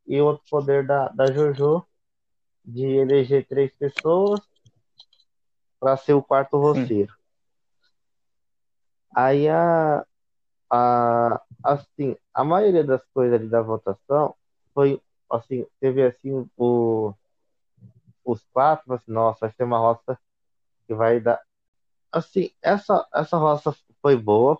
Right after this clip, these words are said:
Speaker 1: a formação foi boa, tudo, né, pra ver como que ia ser, né? Até pens-,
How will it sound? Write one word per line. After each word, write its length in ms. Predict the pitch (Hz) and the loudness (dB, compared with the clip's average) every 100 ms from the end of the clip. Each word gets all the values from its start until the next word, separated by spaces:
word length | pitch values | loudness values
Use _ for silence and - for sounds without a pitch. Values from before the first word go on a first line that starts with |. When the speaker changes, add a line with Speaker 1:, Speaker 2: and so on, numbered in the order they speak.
| - | -2
Speaker 1:
a 160 | 117 | -4
formação 460 | - 120 120 - 120 - | -2 -4 -4 -2 -4 0
foi 120 | 120 | -2
boa, 380 | 110 117 143 135 - | 2 2 2 0 -2
tudo, 260 | 127 160 160 | -2 0 0
né, 140 | 151 | -2
pra 180 | 147 131 | 0 -2
ver 120 | 123 | -2
como 240 | 123 131 131 | -2 -2 -4
que 400 | - 123 113 107 _ _ _ _ _ - | -4 -2 -2 -4 _ _ _ _ _ -2
ia 200 | 123 123 | 0 0
ser, 400 | - - 143 175 | -4 -2 -2 0
né? 220 | 170 160 _ - | -4 -6 _ -14
Até 200 | - 180 | -2 -2
pens-, 320 | - 175 175 | 0 -2 -2